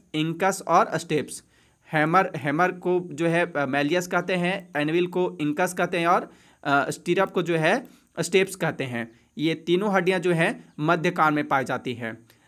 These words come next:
चलिए आप कमेंट बॉक्स में बताइए मानव शरीर की सबसे छोटी हड्डी कौन सी है और वह कहाँ पाई जाती है। नेक्स्ट क्वेश्चन है क्वेश्चन नंबर नाइंटी एट,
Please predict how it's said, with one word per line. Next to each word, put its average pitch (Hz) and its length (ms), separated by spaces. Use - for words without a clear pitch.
चलिए 180 200
आप 190 120
कमेंट 180 260
बॉक्स 185 240
में 185 80
बताइए 170 460
मानव 160 320
शरीर 185 260
की 196 120
सबसे 190 420
छोटी 196 280
हड्डी 165 260
कौन 165 240
सी 147 140
है 123 140
और 147 220
वह 170 120
कहाँ 160 400
पाई 143 140
जाती 127 300
है। 113 280
नेक्स्ट 170 260
क्वेश्चन 180 280
है 190 120
क्वेश्चन 185 220
नंबर 170 120
नाइंटी 160 320
एट, - 280